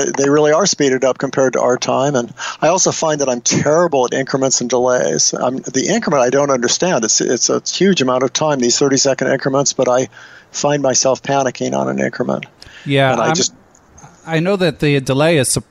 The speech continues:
Speaker 2: like, supposedly more of, like, an American conception, but to me it seems more natural than an increment. I, I don't know.
Speaker 1: Yeah, I don't like either one. <laughs> I, I tend to panic. I'm a little surprised,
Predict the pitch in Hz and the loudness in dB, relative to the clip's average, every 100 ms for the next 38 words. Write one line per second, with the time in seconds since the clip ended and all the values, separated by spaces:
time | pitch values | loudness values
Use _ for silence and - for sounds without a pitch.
0 | 160 147 131 - - 131 151 139 131 127 | -8 -2 0 0 -2 -2 0 0 2 2
1 | 143 139 131 120 127 127 117 127 147 - | 4 2 2 0 0 0 2 2 2 -2
2 | 123 110 104 139 - 110 98 104 127 165 | -6 -4 -4 -2 -2 -4 -6 -6 -4 -2
3 | 139 - 131 120 123 110 117 113 120 104 | -2 -2 -4 -4 -4 -2 -4 -4 -4 -4
4 | 104 101 110 - 98 95 - 113 110 - | -2 -2 -4 -4 -8 -8 -12 -14 -14 -14
5 | _ _ 110 107 110 113 151 117 _ _ | _ _ -10 -6 -4 -4 -4 -4 _ _
6 | _ _ _ _ _ - 196 135 143 156 | _ _ _ _ _ -20 -12 -4 0 2
7 | 151 165 151 139 151 131 139 - - - | 2 0 0 0 2 2 2 0 -6 -6
8 | - 226 226 220 - - - - - 208 | -2 0 -2 -2 -4 -6 -6 -12 -6 -8
9 | - - - - - 170 175 185 226 - | -8 -14 -14 -10 -2 -2 0 -2 -2 -2
10 | 320 - 156 302 214 - 151 170 190 175 | 0 0 0 0 0 0 0 2 2 0
11 | 170 170 160 143 | 0 2 2 0